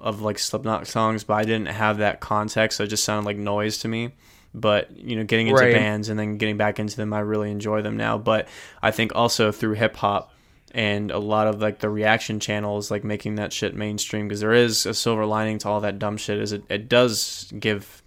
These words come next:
Speaker 1: bands exposure, and I think it, stuff with, like, TikTok and all that cringy shit, it's, you know, gets millions of people to look at it. So I think Deftones and a couple other,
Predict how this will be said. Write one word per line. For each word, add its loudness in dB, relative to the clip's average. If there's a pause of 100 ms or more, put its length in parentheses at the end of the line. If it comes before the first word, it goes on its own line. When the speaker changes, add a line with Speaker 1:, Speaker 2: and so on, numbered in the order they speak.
(120)
Speaker 1:
bands -4
exposure, -2
and -6
I -8
think -6
it, -6 (460)
stuff 0
with, 0
like, -2
TikTok 0
and -2
all 0
that -2
cringy -4
shit, 0
it's, -6
you -4
know, -2 (240)
gets -2
millions 0
of -8
people 0
to -2
look -4
at 0
it. -4
So -4
I -2
think -6
Deftones -4
and -6
a -8
couple -4
other, -2